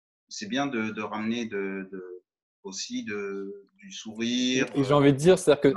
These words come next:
Speaker 2: j'ai écrit,
Speaker 1: l'information.
Speaker 2: c'est, moi, j'ai, je, je, je, j'ai pas dit, mais en fait, j'ai un, j'ai un cursus à la base, je suis scientifique de formation, je suis chimiste et j'ai fait un, un doctorat en recherche environnementale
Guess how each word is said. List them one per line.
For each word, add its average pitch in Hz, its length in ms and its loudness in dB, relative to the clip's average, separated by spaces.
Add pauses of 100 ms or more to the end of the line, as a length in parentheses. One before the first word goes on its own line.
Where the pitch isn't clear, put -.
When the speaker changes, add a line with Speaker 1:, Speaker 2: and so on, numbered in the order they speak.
Speaker 2:
j'ai 131 160 8
écrit, 131 220 2
Speaker 1:
l'information. 143 320 -2 (280)
Speaker 2:
c'est, 131 320 0
moi, 143 160 8
j'ai, 117 500 6 (340)
je, 101 340 0
je, 98 160 -8 (180)
je, - 240 -14
j'ai 101 160 -4
pas 110 160 6
dit, 135 160 0
mais 135 80 0
en 107 60 0
fait, 120 200 0
j'ai 117 140 -4
un, 104 260 0 (280)
j'ai 120 100 0
un 120 80 4
cursus 147 460 2
à 127 60 8
la 113 100 8
base, 127 200 6
je 113 60 -6
suis 110 160 -6
scientifique 127 540 -4
de 120 80 0
formation, 127 540 -2
je 110 100 -4
suis 104 340 -4
chimiste - 540 0 (360)
et 107 100 0
j'ai 110 140 4
fait 123 240 -2
un, 107 320 0
un 113 140 0
doctorat 131 640 4
en 107 80 4
recherche 113 280 0
environnementale 113 760 4